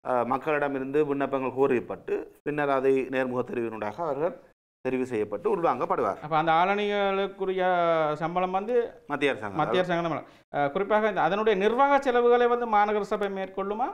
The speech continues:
Speaker 1: நிர்வாக செலவுகள், அ, மாநகர சபையாலும், ஆ, அ,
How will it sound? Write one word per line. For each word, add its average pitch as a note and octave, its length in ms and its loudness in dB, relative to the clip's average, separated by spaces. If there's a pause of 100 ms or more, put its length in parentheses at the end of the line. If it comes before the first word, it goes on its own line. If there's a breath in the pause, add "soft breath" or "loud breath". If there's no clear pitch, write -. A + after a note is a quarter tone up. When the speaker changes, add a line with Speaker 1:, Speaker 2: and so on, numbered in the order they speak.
(600 loud breath)
Speaker 1:
நிர்வாக E3+ 340 2
செலவுகள், D3+ 580 0
அ, - 40 -8
மாநகர A#2 500 0
சபையாலும், G2 580 -8
ஆ, C3+ 280 0
அ, A#2+ 100 -6